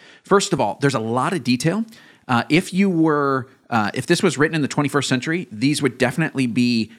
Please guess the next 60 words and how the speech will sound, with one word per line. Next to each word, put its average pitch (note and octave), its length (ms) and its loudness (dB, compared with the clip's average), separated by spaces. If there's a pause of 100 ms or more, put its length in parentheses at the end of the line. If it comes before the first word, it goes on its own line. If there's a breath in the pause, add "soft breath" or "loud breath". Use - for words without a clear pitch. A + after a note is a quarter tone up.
like, A2 240 -2
instructional D3 640 0
YouTube B2+ 460 2
videos. E3 400 0
They A2 60 0
would G#2+ 120 -4
not A#2 260 0
be B2+ 120 2
all B2 260 0
of A#2 100 -4
the A2+ 140 0
kinda, A#2 260 -2 (240 loud breath)
you A#2 120 -2
know, A2 80 2
words B2 340 0
on C3 80 0
a A#2+ 60 -4
page. A#2+ 400 -4
So C#3 80 4
it A#2 80 -2
feels D#3 300 2
very D3 260 0
detailed, C#3 340 -2
but A#2 100 -2
it's A#2 120 -4
a A2+ 40 0
how-to D3+ 460 0
kind C3 180 -2
of B2+ 80 -4
thing. G2+ 240 -6 (520 loud breath)
Um, C#3+ 240 0
but E3+ 160 0
what F3 160 -2
helps A3 260 -2
us C4 140 -4
understand F3+ 420 -2
it, - 180 -6
first G3 220 -2
of D3 60 -2
all, A2 80 -4
the G2+ 80 -6
headings G3+ 580 -2
are C3 100 2
really, C3+ 320 0
really B2 200 0
helpful, - 340 -6 (300 soft breath)
'cause A#2+ 120 -2
sometimes E3 280 0
you D3+ 60 -6
get D3 120 0
bogged D3 220 0
in C#3+ 60 -2
the C3+ 60 -2
details, B2 380 -2
the A#2 80 -6
heading A#2 220 0
will A#2 80 0
sum A2+ 200 0
it G2 60 -4
up. E2 220 -10